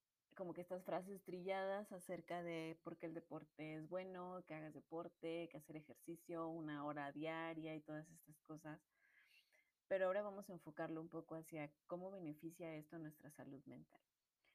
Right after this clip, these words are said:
Eh, el ejercicio, el deporte, eh, o las prácticas en general, no solo tienen beneficios físicos para el cuerpo, es decir, no solo tienen injerencia dentro de nuestro funcionamiento en general,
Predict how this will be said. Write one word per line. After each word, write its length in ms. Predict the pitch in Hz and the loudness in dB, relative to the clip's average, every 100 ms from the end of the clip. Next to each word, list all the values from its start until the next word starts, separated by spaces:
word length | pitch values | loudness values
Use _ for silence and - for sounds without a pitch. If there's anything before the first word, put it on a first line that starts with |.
| _ _ _ _ _ _ _ _ _ 185 | _ _ _ _ _ _ _ _ _ 0
Eh, 460 | 190 180 180 135 | 4 4 4 4
el 80 | 190 | 2
ejercicio, 880 | 202 208 208 247 240 247 247 247 247 | 0 -2 -2 -2 -2 0 2 2 0
el 160 | 196 175 | -2 -4
deporte, 960 | 170 - 185 202 - 185 190 202 202 - | -4 2 2 2 0 0 0 0 -2 -4
eh, 120 | 160 | -4
o 180 | 160 160 | -2 0
las 400 | 151 147 151 151 | 0 0 -2 -2
prácticas 480 | 170 175 190 185 175 | -4 -4 -4 -6 -6
en 100 | 165 | -8
general, 540 | 180 160 165 175 196 - _ _ _ | -6 -2 0 -2 -4 -10 _ _ _
no 140 | 175 185 | -6 -4
solo 240 | 190 185 | -4 -4
tienen 320 | 185 175 175 | -4 -4 -2
beneficios 580 | 151 160 160 165 160 170 | 0 -2 -4 -6 -6 -6
físicos 400 | 175 180 - 165 | -8 -10 -8 -8
para 240 | - 151 | -2 0
el 80 | 156 | 0
cuerpo, 380 | - 170 170 180 | -2 -2 0 -2
es 100 | 165 | -2
decir, 380 | 156 - 160 151 _ _ _ - | -4 -6 -6 -6 _ _ _ -6
no 200 | 165 185 | -2 -2
solo 360 | 208 190 196 | -2 0 -2
tienen 480 | 196 170 175 175 175 | -2 -2 0 0 0
injerencia 720 | 165 160 151 156 165 165 175 | -2 -2 0 2 2 0 -2
dentro 420 | 170 160 156 151 156 | 0 -2 -2 -4 -2
de 140 | 151 | 0
nuestro 600 | 151 151 - - 156 151 | 0 0 -4 -4 -2 -2
funcionamiento 720 | - 156 156 143 151 160 165 180 | -2 -2 -2 0 2 0 -2 -6
en 100 | 175 | -6
general, 420 | 185 190 185 | -4 0 0